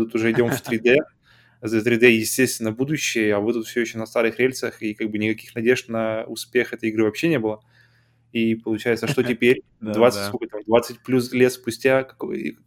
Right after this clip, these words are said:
Speaker 1: игры три дэ, три дэ Castlevania девяносто какого там года, кто вспоминает? Разве что их сп-, вспоминают в истории серии. Вот, ребята, вот они были, ну, как бы и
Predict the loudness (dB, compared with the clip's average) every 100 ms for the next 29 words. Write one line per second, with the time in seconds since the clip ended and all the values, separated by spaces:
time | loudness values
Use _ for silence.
0 | -14 -12 -4 -2 2 0 0 2 4 4
1 | 2 -8 -2 4 4 2 -4 0 2 2
2 | 0 -2 -2 0 -2 -2 -2 -2 -4 _
3 | _ _ -8 2 2 2 0 2 4 2
4 | 0 _ _ _ -8 -6 -6 -6 -4 0
5 | 0 0 -2 -2 -4 -6 -10 -8 -8 -10
6 | -8 -2 -2 -2 -4 2 4 4 4 2
7 | 4 4 2 -4 -6 2 2 2 0 2
8 | 0 2 0 0 -4 -10 -8 -6 -6 -8